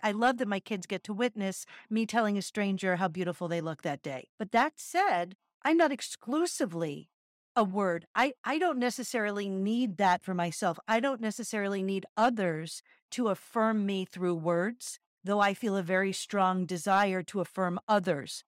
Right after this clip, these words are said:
through words. I don't, so the gifts are, these are the five love languages: words of affirmation, quality time, receiving gifts,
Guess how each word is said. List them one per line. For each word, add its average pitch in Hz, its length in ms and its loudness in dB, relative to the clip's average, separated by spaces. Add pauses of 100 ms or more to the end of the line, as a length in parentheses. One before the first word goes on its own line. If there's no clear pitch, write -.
through 175 260 0
words. 151 540 -4 (380)
I 240 80 4
don't, 254 240 2
so 247 240 2
the 220 100 0
gifts 269 380 0
are, 170 220 6
these 196 180 -2
are 220 60 0
the 202 100 0
five 202 300 4
love 185 260 2
languages: 170 720 -2
words 208 380 -2
of 254 100 0
affirmation, 214 840 0 (800)
quality 208 560 4
time, 180 520 -4 (680)
receiving 220 720 0
gifts, - 640 -4